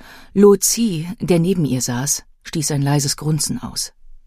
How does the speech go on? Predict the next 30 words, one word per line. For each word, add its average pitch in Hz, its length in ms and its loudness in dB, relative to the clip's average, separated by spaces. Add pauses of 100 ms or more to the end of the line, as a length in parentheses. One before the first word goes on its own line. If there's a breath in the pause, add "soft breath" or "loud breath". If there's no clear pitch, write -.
(880)
Sie 180 220 -4
war 185 100 2
nicht 190 220 0
sicher, 190 380 0
wann 165 180 0
sie 180 100 0
begonnen 156 420 2
hatte, 151 220 -2
mit 147 200 -2
ihm 139 180 0
wie 151 100 -2
mit 139 140 -2
einer 147 180 -2
Person 151 400 -2
zu 139 140 -4
sprechen. 139 440 -10 (920 loud breath)
Er 175 160 0
antwortete 175 500 -2
zwar 180 200 -2
nicht 175 200 -2
immer, 185 280 -2 (380 soft breath)
reagierte 165 480 2
aber 131 160 2
meistens 131 440 0
in 143 100 -2
irgendeiner 143 560 0
Weise 135 320 0
auf - 120 -8
ihre 147 220 -6
Worte. 147 380 -10